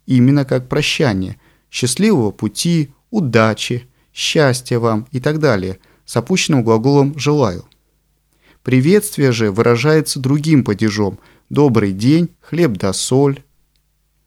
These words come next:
В последнее время по аналогии с этим появляются и новые неправильные приветствия. Например, в интернете всё чаще встречается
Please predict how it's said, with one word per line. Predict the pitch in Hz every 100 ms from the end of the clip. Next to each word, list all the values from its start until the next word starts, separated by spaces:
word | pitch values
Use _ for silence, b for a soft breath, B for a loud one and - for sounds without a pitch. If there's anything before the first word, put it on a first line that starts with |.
| _ _ _ _ _ _
В | _
последнее | 120 123 185 180 131
время | 110 175 196 107 -
по | 120 123
аналогии | 131 135 156 143 123 110
с | -
этим | 175 190 135 104
появляются | 117 117 143 185 175 -
и | - 127
новые | 117 135 165 165 165 b b
неправильные | 147 147 139 113 104 113 123 127
приветствия. | 131 143 156 120 - 104 104 - _ _ _ _ _ _ _ _ _ -
Например, | 113 127 165 165 -
в | 123
интернете | 135 139 139 143 180 196 113
всё | -
чаще | 110 - 165 - 139
встречается | - 110 - 135 139 131 143